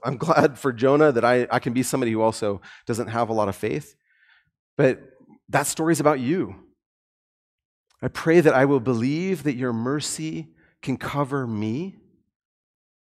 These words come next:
that it can shape anything that I have done, anything I have thought or said.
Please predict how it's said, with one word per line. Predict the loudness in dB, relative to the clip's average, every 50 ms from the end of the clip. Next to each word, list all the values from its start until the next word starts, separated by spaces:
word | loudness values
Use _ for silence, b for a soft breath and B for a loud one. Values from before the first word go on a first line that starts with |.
| _ _ _ _ _ _ _ _ _ _ -4
that | -2 -2
it | -2
can | -4 -6 -8
shape | -8 -8 -6 -4 -2 -2 -2 -4 -8 -20 _ -6
anything | -2 0 2 2 2 0 0 -4 -6 -4 -4 -4 -6 -8 -12 -16 _ _ _ -6
that | -6 -4
I | -4 -4
have | -6 -6 -6 -6
done, | -4 -4 -2 -4 -4 -6 -8 -10 -12 -14 b b b b b b
anything | 2 2 2 4 2 0 0 0
I | 0
have | -2 -2 -4
thought | -8 -10 -4 -4 -2 -2 -2 -4 -6
or | -8 -10
said. | -8 -6 -6 -6 -6 -6 -6 -6 -6 -8 -10 -12